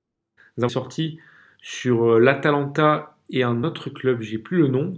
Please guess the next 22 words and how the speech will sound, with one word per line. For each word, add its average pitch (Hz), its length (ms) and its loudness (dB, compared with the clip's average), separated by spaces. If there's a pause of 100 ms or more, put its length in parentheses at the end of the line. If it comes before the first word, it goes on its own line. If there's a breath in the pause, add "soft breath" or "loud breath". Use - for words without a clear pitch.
(120)
qui 117 300 -6 (300)
commençait 131 420 -2
à 131 40 6
le 123 100 4
scouter. 123 640 -4 (960 soft breath)
Euh, 110 440 0
f-, - 200 -14
faut - 160 0
savoir 165 340 2
que 160 100 0
Youssouf, 143 640 -2 (540)
euh, 135 160 2
déjà 131 340 0
l'année 151 160 4
dernière, 160 300 2
il 156 80 -4
y 127 60 2
avait 117 240 4
pas 151 360 -2
mal 170 220 2
d'intérêt, 143 440 2
euh, 113 440 2